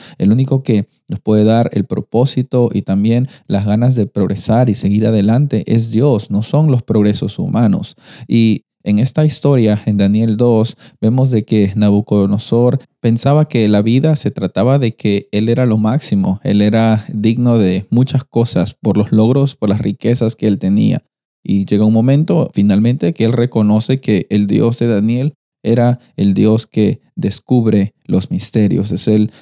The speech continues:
Dios que da las revelaciones. En todo este caos, en toda esta miseria que muchas veces vemos cuando nos fijamos en las noticias, eh, a veces, eh, la esperanza se nos va,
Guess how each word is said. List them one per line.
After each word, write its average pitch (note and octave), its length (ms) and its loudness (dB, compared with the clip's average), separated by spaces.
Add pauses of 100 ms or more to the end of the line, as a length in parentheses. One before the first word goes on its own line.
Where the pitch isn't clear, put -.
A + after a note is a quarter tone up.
Dios G#2+ 320 2
que G#2 220 0
da G#2+ 320 2
las G2 220 0
revelaciones. F#2 1000 0 (420)
En G#2+ 160 2
todo D3+ 180 2
este D3 280 0
caos, A#2+ 480 0
en G2 120 0
toda G#2+ 200 0
esta A2+ 460 0
miseria A2 720 0
que G#2+ 180 0
muchas C3 340 2
veces C3+ 300 2
vemos A#2+ 340 0
cuando G2+ 540 0 (160)
nos G#2+ 180 -2
fijamos B2+ 400 0
en A2 60 0
las G#2 160 0
noticias, G2+ 760 -2
eh, G2 220 -4
a G#2 80 -2
veces, A2 500 -2 (260)
eh, A2 200 0
la G#2+ 80 2
esperanza A2+ 520 -2
se B2 140 -4
nos G#2+ 240 -4
va, A2+ 340 -2